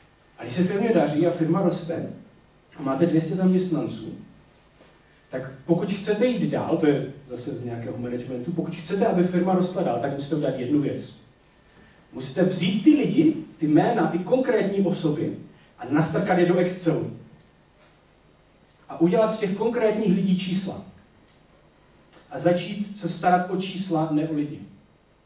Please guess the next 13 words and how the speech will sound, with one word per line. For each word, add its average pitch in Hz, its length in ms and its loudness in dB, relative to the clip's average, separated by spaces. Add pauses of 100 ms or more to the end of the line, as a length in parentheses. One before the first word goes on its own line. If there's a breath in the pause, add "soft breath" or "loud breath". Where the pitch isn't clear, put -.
(1000)
Vy 131 60 -8
potřebujete, 185 520 2
vy 165 80 6
máte, 165 400 4
a 160 140 -6
pak 175 160 2
máte - 200 4
ty 196 80 2
kolonky, 226 540 4
že 185 80 4
jo? 190 240 4 (300 loud breath)
A - 80 -10
říkáte, 143 300 -4